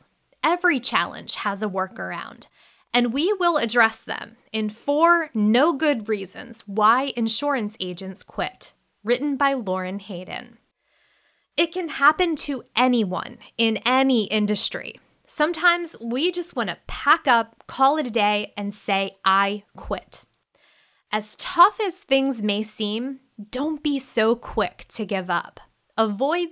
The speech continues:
these baited traps to ensure you're on the path to a long, successful career. Number one,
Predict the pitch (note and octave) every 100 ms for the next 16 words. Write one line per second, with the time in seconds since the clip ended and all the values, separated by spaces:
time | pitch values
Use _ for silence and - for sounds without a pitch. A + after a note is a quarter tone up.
0 | - A#3+ C4+ C#4+ A#3 F#3 - G#3+ B3 C4
1 | - - F#3 - - - - - _ _
2 | - - C#4+ C4+ B3+ - D#4+ F4 C#4+ D4
3 | C4 - C4 D4+ D4 - F#3+ F#3+ - -
4 | B3 G#3+ A#3 A#3+ G#3 G#3+ A#3 G#3+ F#3 D#3+
5 | - - - G#3+ - G3 F#3+ - - F#3+
6 | - - F#3+ F3+ - - _ _ _ _
7 | - A3 C#4+ E4+ A3+ G3+ - -